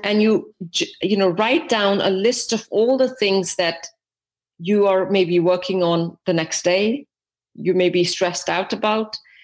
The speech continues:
Um, and, and the whole point is to do it,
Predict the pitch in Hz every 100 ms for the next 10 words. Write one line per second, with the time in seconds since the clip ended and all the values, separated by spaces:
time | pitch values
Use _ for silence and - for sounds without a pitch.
0 | - - - 180 170 - - - _ -
1 | 233 - 247 233 214 240 269 285 285 -
2 | 294 294 285 220 381 - - _ _ _
3 | - 240 185 - 269 285 214 214 -